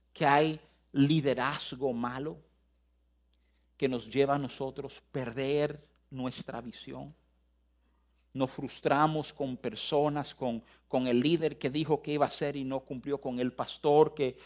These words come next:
que no hizo lo que yo entendía que él tenía que hacer, y nos vamos decepcionando con líderes. Y eso también va, va tornando nuestra visión, va afectando cómo percibimos, cómo valoramos.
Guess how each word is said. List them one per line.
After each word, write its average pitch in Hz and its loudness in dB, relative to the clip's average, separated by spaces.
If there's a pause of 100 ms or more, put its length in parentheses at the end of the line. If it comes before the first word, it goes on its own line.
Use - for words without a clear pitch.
(140)
que 135 6
no 160 6
hizo 165 0
lo 139 0
que 131 -4
yo 123 -4
entendía 147 -2
que - -2
él 143 4
tenía 135 -6
que - -14
hacer, 143 -4
y 147 -6
nos 127 -4
vamos 143 4 (240)
decepcionando 143 0
con 135 -6
líderes. 151 -6 (1600)
Y 131 -4
eso 143 -6
también 151 -2
va, 147 6
va 147 4
tornando 147 2
nuestra 139 -4
visión, 135 -6
va 143 -2
afectando 147 -6
cómo 147 -4
percibimos, 139 -6
cómo 143 -6
valoramos. 139 -10